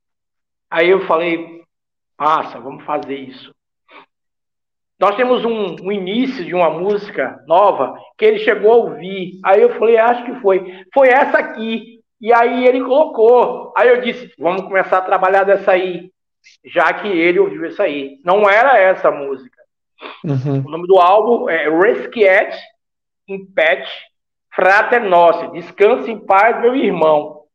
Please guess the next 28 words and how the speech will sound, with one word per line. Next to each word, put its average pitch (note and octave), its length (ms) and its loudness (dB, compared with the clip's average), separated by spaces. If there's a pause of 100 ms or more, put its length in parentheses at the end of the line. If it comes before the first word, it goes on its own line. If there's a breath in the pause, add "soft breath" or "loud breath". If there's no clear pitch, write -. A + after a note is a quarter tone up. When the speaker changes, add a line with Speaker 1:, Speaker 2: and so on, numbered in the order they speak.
(320)
Speaker 1:
A F#3 160 2
outra G3+ 340 4
música F#3+ 400 -2
é E3+ 240 0
Infuneri, G#3 840 0 (280)
que D3 160 -4
é C3+ 120 -4
funeral, F3+ 600 2 (320 loud breath)
e D#4+ 80 -2
essa, A3 540 0
Semita F3+ 500 -2
Solitudines, D#3 800 -6
que - 100 -18
significa B3 720 -8 (520)
caminhando D#4 520 2
na D#4+ 140 4
solidão. G3+ 800 0 (100)
A F3+ 60 -8
gente G#3 220 -8
tentou, B3+ 760 2
entendeu? A#3 480 2
Eu, G#3 80 0
na G3 100 2
minha F#3+ 200 0
maluquice, F#3+ 480 -2
tentei A3 280 -10
criar G3+ 300 -2
assim. - 320 -16